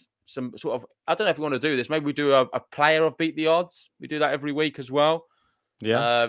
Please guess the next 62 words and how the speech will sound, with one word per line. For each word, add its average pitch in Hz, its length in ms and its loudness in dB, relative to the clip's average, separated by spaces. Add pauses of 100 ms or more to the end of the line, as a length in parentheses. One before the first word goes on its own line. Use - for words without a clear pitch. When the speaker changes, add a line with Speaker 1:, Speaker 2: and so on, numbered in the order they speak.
Speaker 1:
just - 160 -12
thinking 143 240 -6
of 135 80 -4
all 147 140 0
of 135 40 -4
these 131 120 -4
Speaker 2:
Pick 143 140 2
of 135 40 4
Speaker 1:
players. 127 120 2
Speaker 2:
the 131 40 2
Speaker 1:
Who's - 100 2
Speaker 2:
week. 156 60 0
Speaker 1:
impressed 143 380 -4
you? 139 100 -6
Pick 165 220 -10
of 143 60 -6
the 143 60 -2
week. 156 440 -2 (240)
Speaker 2:
Yeah. 113 220 0
Speaker 1:
Not 214 80 0
even 202 140 0
just 196 160 0
pick 196 160 -2
of 185 60 -2
the 175 80 2
week. 151 300 2
Just 147 160 -12
which 180 280 -4
player 165 380 2
out 123 140 0
of 113 80 -6
all 117 160 -8
of 107 80 -14
these 117 220 -6
has 113 80 -18
been 135 160 -6
the 120 60 -6
most 127 220 -4
impressive 127 560 -12
this 110 240 -12
week? 113 360 -8 (1160)
I 135 60 -6
think 185 220 -6 (160)
maybe 151 240 0
De 131 160 -4
Jong, 160 360 0
considering 139 440 -8
we 127 80 -6
used 107 300 0
Speaker 2:
Yeah. 104 40 -4
Speaker 1:
him 143 80 -6
a 131 60 -10
few 151 220 -4
times. 151 440 -4
I 131 60 -12
think 139 160 -10
he's 147 240 -6
someone 131 240 0
I'd 127 220 0
put 139 120 0
up 135 260 0
there. 123 280 2